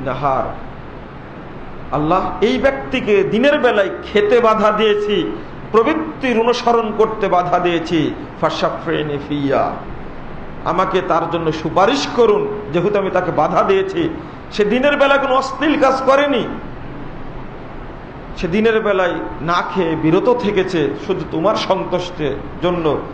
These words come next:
আমি তার জন্য সুপারিশ করছি, আমার সুপারিশ তুমি কবুল করো। কুরআন বলবে, "আয় রব, ইন্নী মানাতুহু লাইলা নাওমা ফি, বিন নাহার বিল লাইলে।"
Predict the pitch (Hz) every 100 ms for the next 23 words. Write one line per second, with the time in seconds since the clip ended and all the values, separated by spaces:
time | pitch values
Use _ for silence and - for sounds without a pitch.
0 | - - 151 226 226 185 175 165 - -
1 | 190 262 - 208 220 - 160 160 156 -
2 | 156 175 175 - 156 143 139 147 180 143
3 | 123 110 85 - - - - - - 71
4 | - - - - - - - - 190 240
5 | 320 269 220 185 165 147 - 156 151 202
6 | 220 - - 214 196 180 180 254 269 269
7 | 226 220 202 254 302 247 175 - - -
8 | 226 285 277 202 - - - - - 196
9 | - 180 170 160 147 160 170 139 - -
10 | 143 156 143 254 269 185